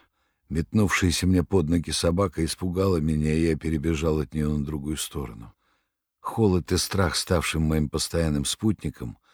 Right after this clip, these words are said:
доводили меня до исступления. Идти мне было некуда, и проще всего, конечно, было бы броситься под трамвай на той улице, в которую выходил мой переулок.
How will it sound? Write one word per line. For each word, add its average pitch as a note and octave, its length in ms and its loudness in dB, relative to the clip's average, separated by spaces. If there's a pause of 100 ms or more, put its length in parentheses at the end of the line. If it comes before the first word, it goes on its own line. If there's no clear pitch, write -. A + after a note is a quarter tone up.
(340)
доводили F2+ 580 0
меня E2 280 2
до D2 160 0
исступления. C#2 840 -6 (680)
Идти F#2 300 -4
мне F2 180 4
было F2 240 4
некуда, F#2 460 2
и C#2 80 0
проще - 400 0
всего, F#2 320 0
конечно, E2 480 0
было D#2+ 220 2
бы D#2 120 0
броситься D#2 500 0
под - 220 -6
трамвай F2 440 2
на D2 160 0
той D#2+ 140 -2
улице, F2 460 0
в B1+ 80 -10
которую D#2 460 -2
выходил D2+ 400 -4
мой D2+ 140 -2
переулок. C#2+ 720 -8